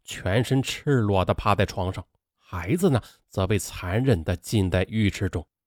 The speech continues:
地上一片狼藉，鲜血横流。案发后，南昌警方投入了大量的警力，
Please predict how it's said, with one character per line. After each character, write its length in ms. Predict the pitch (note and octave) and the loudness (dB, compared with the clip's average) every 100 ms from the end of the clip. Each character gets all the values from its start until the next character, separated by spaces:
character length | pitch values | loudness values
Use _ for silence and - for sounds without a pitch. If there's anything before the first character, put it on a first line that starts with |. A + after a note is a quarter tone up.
| _ | _
地 200 | - B2 | 4 4
上 200 | G2+ F2+ _ _ - | 4 0 _ _ -4
一 160 | G2 | 0
片 220 | F2+ G#2 F2 | 2 2 2
狼 180 | E2 | 0
藉， 160 | E2 D#2+ _ _ _ | -4 -8 _ _ _
鲜 400 | - - G2 G2 | -4 2 4 2
血 180 | - D#2+ | -2 -8
横 320 | - F2 D2+ | -8 -12 -12
流。 120 | - _ _ _ _ _ _ _ _ _ _ | -18 _ _ _ _ _ _ _ _ _ _
案 260 | G#2 G2+ F#2+ | 4 6 6
发 200 | G2+ G2 | 4 4
后， 200 | A#2+ - _ | 2 0 _
南 260 | G#2 E3 A3 | 2 4 4
昌 240 | G#3+ A3+ | 4 4
警 220 | - F#2+ | 2 0
方 240 | E2+ E3+ - - | 2 2 0 -4
投 280 | - G2 A#2+ | 0 4 6
入 140 | A#2 | 6
了 100 | G2+ | 4
大 240 | F#2 A2 G2 | 4 4 4
量 140 | G2 | 4
的 80 | F2+ | 2
警 220 | F2+ E2 | -2 -6
力， 120 | F2+ | -8